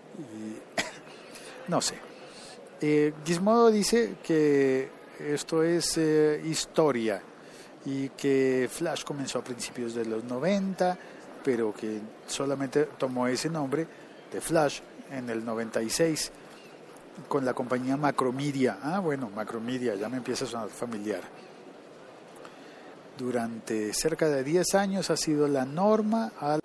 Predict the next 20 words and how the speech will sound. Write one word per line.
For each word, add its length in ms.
al, 440
a 60
la 300
no-, 480
la 120
norma 480
a 100
la 200
hora 360
de, 300
ya 100
me 100
perdí 260
el 120
renglón, 360
de 100
hacer 220
la 120
navegación 680
web 180